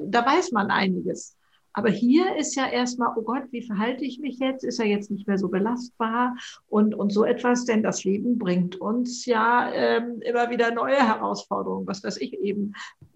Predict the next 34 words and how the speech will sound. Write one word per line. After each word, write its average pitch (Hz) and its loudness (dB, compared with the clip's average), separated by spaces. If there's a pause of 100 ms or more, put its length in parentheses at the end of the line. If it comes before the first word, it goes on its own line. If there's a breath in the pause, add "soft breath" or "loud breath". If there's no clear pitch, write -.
(100)
mit 220 2
kleinen 208 0
Kindern 269 0
oder 208 2
mit, 208 -2
ähm, 190 -2
pflegebedürftigen, 208 -2 (140)
äh, 208 -2
Eltern 254 4
oder 190 0 (340)
eine 190 0
Scheidung 233 0
steht 269 -4
an. 254 2
Und, - -6 (120)
also 240 -2
kann 254 -4
ja 254 2
alles 247 -2
Mögliche 294 -2
sein, 190 0
was 202 0
einen 190 0
da 180 0
drin 180 0
so 175 -4
erschüttert. 202 -2 (640)
Und 220 2
da 226 4
zu 220 -2
wissen, 240 4
dass 262 0
man 185 2
eben, 175 -4